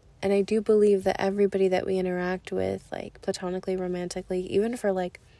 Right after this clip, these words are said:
a second or a day or a moment or a night, teaches us something. And so I am the sum of all of the teachings and all of the connections that I've had,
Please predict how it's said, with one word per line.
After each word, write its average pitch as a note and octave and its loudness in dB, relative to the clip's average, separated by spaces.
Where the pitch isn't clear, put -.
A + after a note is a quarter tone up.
a F3 -2
second F3 -2
or E3+ -4
a E3+ -2
day F3 0
or E3+ -4
a F3 -4
moment F3 -2
or F3+ -4
a F3 -2
night, E3+ -2
teaches - -8
us G#3+ -8
something. - -10
And F#3+ -8
so - -6
I F#3+ -4
am G3+ -2
the F#3+ -2
sum F#3+ 2
of F#3 -4
all F3+ -2
of F3 -4
the F3 -6
teachings F3+ -6
and F3+ -10
all F3 -4
of F3+ -8
the F#3 -6
connections F3+ -8
that - -6
I've - -8
had, F3+ -8